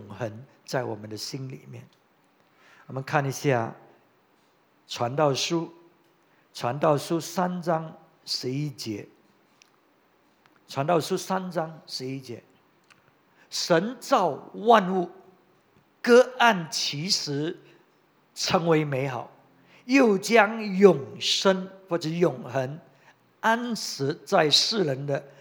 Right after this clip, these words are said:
心里。然而神从始至终的作为，人不能参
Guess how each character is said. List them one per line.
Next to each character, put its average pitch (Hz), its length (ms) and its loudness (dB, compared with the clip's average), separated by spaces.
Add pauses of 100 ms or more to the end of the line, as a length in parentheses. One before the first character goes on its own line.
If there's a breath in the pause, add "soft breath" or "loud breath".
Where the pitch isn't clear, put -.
心 220 360 0
里。 196 300 -2 (600 loud breath)
然 190 240 8
而 220 140 8
神 208 460 4
从 190 500 -2 (960 soft breath)
始 - 540 -4
至 180 260 0
终 233 360 6
的 196 100 2
作 190 380 4
为， 131 280 -2 (300 loud breath)
人 147 420 0 (280)
不 214 180 2
能 120 420 -6
参 160 460 -8